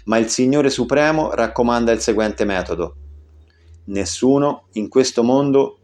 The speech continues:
può percepire la forma precisa di questo albero. Nessuno può vederne la fine, l'inizio o la base.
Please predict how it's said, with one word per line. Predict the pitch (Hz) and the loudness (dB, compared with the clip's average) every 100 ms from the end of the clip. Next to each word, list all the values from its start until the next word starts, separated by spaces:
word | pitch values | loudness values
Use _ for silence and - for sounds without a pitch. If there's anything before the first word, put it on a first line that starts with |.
| _ | _
può | 117 113 | 0 0
percepire | 117 110 - 107 127 135 117 | 0 -2 -2 -4 0 0 2
la | 104 | 0
forma | 131 131 120 | 2 2 0
precisa | 117 110 - 143 135 131 | -2 -4 -2 -2 0 0
di | 117 | 2
questo | 123 120 110 | 0 0 2
albero. | 82 78 87 87 - _ _ _ _ _ - | 2 0 -6 -10 -12 _ _ _ _ _ -4
Nessuno | 101 - - 175 185 | -4 -2 -2 2 2
può | 170 165 | 4 4
vederne | 143 143 131 135 | 4 4 4 2
la | 127 | 0
fine, | 120 101 90 80 - _ _ | -2 -4 -6 -8 -14 _ _
l'inizio | 98 107 151 185 - 170 | -2 2 2 0 0 0
o | 165 - | 0 0
la | 127 110 | 2 2
base. | 78 80 82 | 2 -2 -8